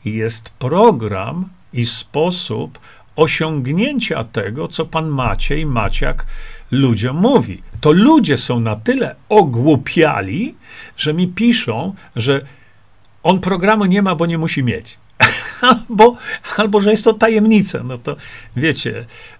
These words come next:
y, słucha go sporo ludzi, bo on potrafił omamić tych ludzi, y, brakiem jakiegokolwiek programu. Bo ja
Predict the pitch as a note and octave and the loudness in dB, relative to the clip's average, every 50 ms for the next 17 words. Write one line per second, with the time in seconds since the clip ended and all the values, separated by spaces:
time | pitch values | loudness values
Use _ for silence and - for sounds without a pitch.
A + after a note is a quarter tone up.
0 | - - B2+ B2+ B2+ B2+ B2+ C3 B2+ C#3 C3+ - - - - - - D#3 D#3+ - | -10 -6 -4 -2 -2 -2 -2 -4 -6 -8 -10 -14 -16 -20 -18 -14 -12 -8 -6 -6
1 | - C4+ C#4+ - D4 C#4+ B3+ C#4+ - - - B3+ B3+ D4+ D#4 C#4+ D#4 E4+ D#4+ B3 | -4 -4 -4 -4 -2 -2 -2 -2 -2 -2 -2 -2 0 0 2 2 2 2 2 2
2 | G#3 G#3+ E3 D#3 E3 D3+ D3+ - - - - - - F3 F#3 F3+ F3+ F3+ - - | 2 2 4 4 4 4 4 0 -12 -20 -18 -6 -2 -2 0 0 0 -2 -2 -2
3 | E3+ F3+ F3+ F3+ F#3 D#3 D#3+ - - - F#3+ D#3+ D3 D3+ D#3+ E3+ E3 C3+ A#2 G#2 | -2 -2 -2 0 -2 -2 -2 -4 -6 -4 -2 0 2 4 6 6 6 4 4 0
4 | G#2 - - - - - F3+ F3 - D3 D3 C3+ A2 F#2 G2+ G2+ G2 A2+ D#3+ F#3+ | -4 -4 -6 -8 -4 -4 -4 -2 -2 -2 -2 0 -2 -2 -4 -8 -10 -8 -10 -10
5 | - - - - - - - - A#2 A#2 A#2 A#2+ A#2+ A2 A2 C3+ F3 G3+ G3+ - | -12 -14 -20 -20 -20 -14 -6 -2 -2 0 -2 -2 -4 -4 -2 0 0 -2 -2 -2
6 | D#3 C#3 C#3+ C#3 - D3+ A#2+ B2 C3 B2 - - A2 A2 A2 C3+ C#3+ C#3+ - - | -4 -4 -4 -4 -4 -2 -2 -2 -4 -4 -6 -6 -6 -4 -2 -2 -4 -4 -4 -6
7 | F3+ F#3+ F#3+ G#3+ A#3+ C4 A#3+ G3+ C#3+ G#2 - - - - - - - A2 C#3 C#3+ | -4 -2 0 0 0 2 0 0 -2 -4 -8 -10 -14 -20 -20 -14 -6 -4 -2 0
8 | D3 D#3 D3+ D3+ D3+ | 0 0 -2 -2 -6